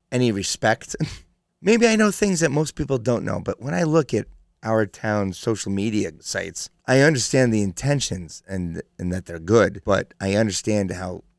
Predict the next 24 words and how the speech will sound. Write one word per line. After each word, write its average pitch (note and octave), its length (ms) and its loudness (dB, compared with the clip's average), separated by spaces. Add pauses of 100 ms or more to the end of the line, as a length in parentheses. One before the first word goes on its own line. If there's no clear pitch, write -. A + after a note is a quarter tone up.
(100)
human G2+ 320 -4
nature G2 560 -4
works. - 500 -4
The F3 200 0
algorithm F3+ 500 4
of C#3+ 120 2
Facebook G#3+ 500 2
created D#3+ 360 0
by D3+ 180 6
the C#3 80 0
autistic C3 580 0
devil B2+ 440 4 (420)
is, - 260 -2 (260)
you C#3 100 2
know, B2 200 6
Mark C3+ 220 2
Zuckerberg, A#2+ 640 2 (560)
is B2+ 80 -18
just F3+ 240 0
created D3+ 640 4 (640)
to - 160 0
make D#3 260 2
you C3 160 2
A, B2 400 2